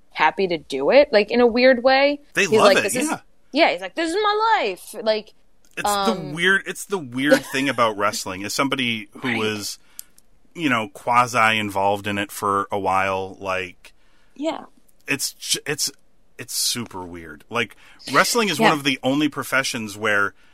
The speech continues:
Speaker 2: you and your friend, like, an actual friend, have fun thinking of ways to beat each other up.
Speaker 1: Yeah.
Speaker 2: It's like they take pride in, like, how well they can beat each other up. It's so weird.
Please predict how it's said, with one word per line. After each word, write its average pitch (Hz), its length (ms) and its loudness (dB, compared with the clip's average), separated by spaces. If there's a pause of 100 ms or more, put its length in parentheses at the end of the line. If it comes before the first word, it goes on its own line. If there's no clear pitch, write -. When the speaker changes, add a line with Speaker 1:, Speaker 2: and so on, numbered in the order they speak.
(300)
Speaker 2:
you 165 600 -4
and 151 160 4
your 131 120 0
friend, 123 720 2 (160)
like, 113 280 -4
an 127 200 -4
actual 151 460 -2
friend, 131 460 2 (260)
have 180 320 4
fun 170 420 4
thinking 151 380 0
of 123 140 -2
ways 131 220 -2
to 135 100 -8
beat 120 240 -4
each 117 200 -6
other 107 240 0
up. 85 180 -2 (760)
Speaker 1:
Yeah. 285 300 2 (300)
Speaker 2:
It's 139 180 -6
like 151 160 2
they 156 120 -2
take 175 280 -6
pride 180 360 0
in, 117 140 0
like, 110 280 0
how 147 180 2
well 135 260 2
they 120 120 -2
can 110 160 -6
beat 113 180 -6
each 107 180 -8
other 104 220 2
up. 95 180 2
It's 156 180 -6
so 135 200 -2
weird. 85 420 -12